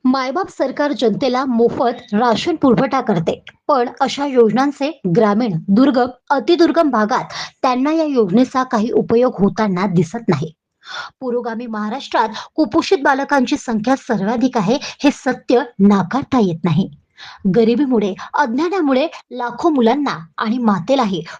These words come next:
पोषक आहार मिळत नसल्याने जन्मजात कुपोषणाची शिकार ठरणाऱ्या बालकांचे प्रमाण मोठे आहे. याबाबत नुकतीच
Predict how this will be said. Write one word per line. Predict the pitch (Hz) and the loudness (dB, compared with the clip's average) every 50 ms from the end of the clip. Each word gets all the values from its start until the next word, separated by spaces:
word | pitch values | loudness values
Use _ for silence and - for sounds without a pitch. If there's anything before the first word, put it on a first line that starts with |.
| _ - | _ -10
पोषक | 294 294 214 - - 330 320 - | -8 -8 -8 -8 -10 -10 -6 -2
आहार | - 185 196 254 | -2 -2 -2 -2
मिळत | 226 226 220 214 240 240 - | -2 0 0 0 0 2 2
नसल्याने | 277 254 - - 262 240 226 240 254 262 - - - - - 214 202 | 2 2 2 0 -2 0 0 0 -2 -4 -6 -10 -14 -6 -2 0 2
जन्मजात | 247 233 226 240 285 294 214 240 220 220 226 - | 2 2 0 0 -2 -2 0 0 0 0 -2 -2
कुपोषणाची | - 277 214 214 262 - - - 247 220 214 208 - 277 254 | -2 -2 0 2 0 0 2 2 2 2 2 0 0 -2 -2
शिकार | - - 240 220 - 226 233 | 0 -2 -2 0 2 0 0
ठरणाऱ्या | 226 220 220 202 202 208 202 208 214 214 | 2 0 -2 2 2 2 2 2 0 0
बालकांचे | 202 190 180 180 185 202 - 226 202 185 - 240 | 2 2 0 0 0 -2 0 2 2 2 2 0
प्रमाण | 226 - 220 208 185 180 190 233 233 _ - | 0 2 0 0 2 2 0 -2 -4 _ 2
मोठे | 208 196 185 165 - - 254 | 2 2 2 0 -2 -2 -4
आहे. | 226 170 147 175 165 - _ _ _ _ _ _ _ _ _ _ _ _ _ _ _ _ _ _ _ _ _ _ _ _ - - _ _ _ - - - | -2 -2 -4 -6 -6 -8 _ _ _ _ _ _ _ _ _ _ _ _ _ _ _ _ _ _ _ _ _ _ _ _ -20 -20 _ _ _ -20 -6 -2
याबाबत | 240 226 220 226 220 208 233 233 233 | 0 0 2 0 0 0 0 2 4
नुकतीच | 240 240 - - - 269 254 262 - | 2 2 2 2 2 2 2 2 0